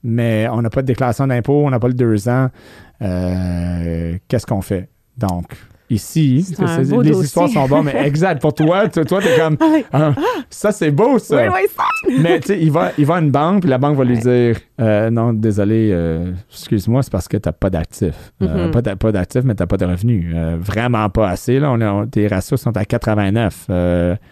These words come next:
Speaker 1: sorry, c'est pas possible.
Speaker 2: Mhm.
Speaker 1: Euh, donc ici, euh, ce serait une option, euh,
Speaker 2: Oui.
Speaker 1: potentiellement d'aller dans le B.
Speaker 2: Tu as dit quelque chose qui est très important. Moi, je pense au revenu de, de, de, de monsieur.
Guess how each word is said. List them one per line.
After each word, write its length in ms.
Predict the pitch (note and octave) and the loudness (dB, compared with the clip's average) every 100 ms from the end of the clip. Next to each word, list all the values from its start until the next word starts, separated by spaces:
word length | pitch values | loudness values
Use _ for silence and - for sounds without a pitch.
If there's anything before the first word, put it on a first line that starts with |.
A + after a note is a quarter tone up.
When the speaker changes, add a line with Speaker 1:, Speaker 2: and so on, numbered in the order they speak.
| - - - - _ _ _ - | -20 -20 -20 -20 _ _ _ -12
Speaker 1:
sorry, 420 | - E2 C#2+ D#2 F#2 - | -4 -4 -2 -4 -8 -10
c'est 180 | - G#2 | -8 -4
pas 100 | F2 | -4
possible. 400 | D#2+ - D2+ G#1+ - | -4 -4 -6 -8 -10
Speaker 2:
Mhm. 220 | E3+ D3+ | -6 -4
Speaker 1:
Euh, 500 | E2 D#2+ D#2+ D#2+ D#2+ - _ _ - _ _ B2+ | -4 -4 -4 -6 -6 -10 _ _ -20 _ _ -4
donc 280 | F#2 F#2 | -2 -2
ici, 400 | F2+ - A#2+ A2+ | -6 -4 0 2
euh, 320 | F#2 E2+ E2 F2 | 2 0 -2 -4
ce 160 | A2 | -6
serait 160 | - A2 | -4 -2
une 80 | F#2 | -2
option, 440 | - G#2 G2+ G2+ | -4 -2 0 2
euh, 40 | G#2 | 2
Speaker 2:
Oui. 140 | A2+ | 0
Speaker 1:
potentiellement 480 | G2+ G2+ F#2 G2+ G#2 | -2 -4 -4 -2 -2
d'aller 220 | G#2 G2+ | 0 -2
dans 120 | G2+ F2+ | -2 -2
le 60 | |
B. 100 | F#2+ F2+ - | -2 -4 0
Speaker 2:
Tu 80 | A3 | 0
as 80 | G#3 | 0
dit 140 | G#3+ | -4
quelque 200 | A#3+ A3+ | -6 -4
chose 160 | B3 - | -6 -4
qui 80 | |
est 60 | G#3+ | -4
très 180 | A3+ G#3+ | -2 0
important. 420 | G3+ F#3+ - A3 | -2 -4 -2 -2
Moi, 100 | G#3 | -2
je 60 | - | -2
pense 300 | G#3 G3+ - - | -4 -6 -6 0
au 120 | G#3+ | 0
revenu 480 | G3+ G#3 G3 G#3+ A3 | 2 2 2 2 4
de, 420 | F#3 F3+ F3 F3 | 2 2 0 0
de, 280 | F3 E3+ E3+ | 0 0 0
de, 280 | E3+ E3 E3 | 0 -2 -2
de 200 | E3+ F3+ | -2 0
monsieur. 640 | F#3 F3 F3 - G3+ G#3 | 2 0 -4 -6 0 0